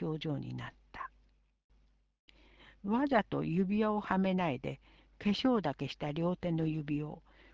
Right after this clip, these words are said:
これ見よがしにテーブルの上に並べながら、うっとりと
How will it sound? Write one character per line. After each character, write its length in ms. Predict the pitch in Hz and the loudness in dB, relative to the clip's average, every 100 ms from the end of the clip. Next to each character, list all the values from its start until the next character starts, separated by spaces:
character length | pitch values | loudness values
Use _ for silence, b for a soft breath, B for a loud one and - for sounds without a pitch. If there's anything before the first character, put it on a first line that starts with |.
| b | b
こ 220 | - 165 175 | -6 2 6
れ 160 | 254 | 6
見 140 | 285 262 | 10 10
よ 160 | 254 | 8
が 140 | 214 202 | 6 2
し 140 | 180 | 2
に 160 | 175 165 | 0 0
テ 200 | 214 220 | 0 2
ー 40 | |
ブ 120 | 214 | 2
ル 80 | 208 | 4
の 180 | 202 202 | 4 4
上 160 | 202 | 2
に 140 | 165 123 | 2 0
並 280 | 139 156 160 | 0 -2 -2
べ 140 | 165 | -2
な 140 | 160 | -2
が 140 | 135 117 | -4 -6
ら、 160 | 120 b b b b b b _ 202 | -8 b b b b b b _ -8
う 120 | 170 | -6
っ 40 | - _ _ - 262 | -8 _ _ -20 -6
と 60 | 254 | -2
り 180 | 208 | -2
と 260 | - - 131 | -2 -6 -8